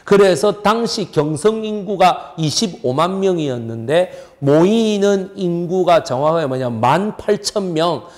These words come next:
따라서 일만 명이 모였다라고 하여 뭐래?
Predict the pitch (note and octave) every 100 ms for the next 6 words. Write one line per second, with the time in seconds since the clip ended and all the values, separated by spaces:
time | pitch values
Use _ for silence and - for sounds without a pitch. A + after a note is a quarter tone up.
0 | - - A#3 A3 G3+ G3 A#3 C4+ C#4 D4
1 | C#4+ B3+ A3+ F#3+ D#3+ C3+ F3+ F#3+ - D#3+
2 | C#3+ B2 A#2+ D3 D3+ G3 C3+ G#2+ A2